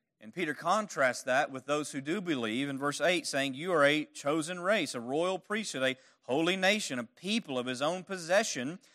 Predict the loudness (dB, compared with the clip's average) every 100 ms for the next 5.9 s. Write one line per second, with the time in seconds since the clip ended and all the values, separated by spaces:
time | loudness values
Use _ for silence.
0 | _ 2 2 4 6 6 6 4 -2 -2
1 | 4 6 6 4 2 0 4 4 4 2
2 | 0 0 -2 -2 -2 0 2 0 -2 -16
3 | -2 0 0 0 10 12 12 10 4 4
4 | 4 4 4 4 0 -2 -2 0 -2 0
5 | 0 0 0 -4 -8 -6 -4 -6 -8